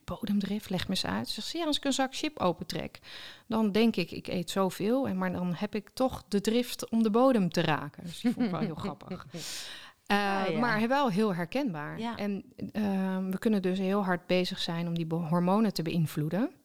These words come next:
Speaker 2: Mhm.
Speaker 1: Hè, eh, door, eh, go-, zo gezond mogelijk te leven. Hè, dus de oppervlakkige gouden driehoek aan te houden.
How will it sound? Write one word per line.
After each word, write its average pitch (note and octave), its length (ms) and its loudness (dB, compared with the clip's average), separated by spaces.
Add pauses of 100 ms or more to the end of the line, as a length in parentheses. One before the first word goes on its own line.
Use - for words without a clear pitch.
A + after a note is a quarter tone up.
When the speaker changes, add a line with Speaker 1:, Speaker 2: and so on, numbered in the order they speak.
(140)
Speaker 2:
Mhm. D#3 140 -10
Speaker 1:
Hè, F#3 200 -4 (260)
eh, E3+ 440 -6 (120)
door, E3 400 -2
eh, F3 260 -4
go-, - 140 -10
zo F3 200 -2
gezond F3 380 -2
mogelijk E3+ 360 -4
te - 120 -6
leven. F3+ 500 0
Hè, F#3 140 -2
dus F#3 180 -2
de - 80 -6
oppervlakkige E3+ 560 -6
gouden E3 340 -4
driehoek F#3 400 0
aan D#3+ 180 -4
te E3+ 100 -8
houden. E3 440 -4